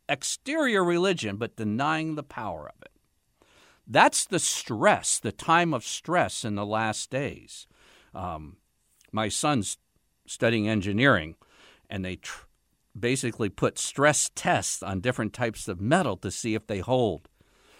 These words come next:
The old way of catechesis,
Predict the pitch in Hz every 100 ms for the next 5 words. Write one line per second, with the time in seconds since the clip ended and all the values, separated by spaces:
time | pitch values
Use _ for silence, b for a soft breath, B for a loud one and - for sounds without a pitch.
0 | b - 107 - 139 180 175 117 131 131
1 | 95 - - 117 107 - 139 135 - -
2 | - - -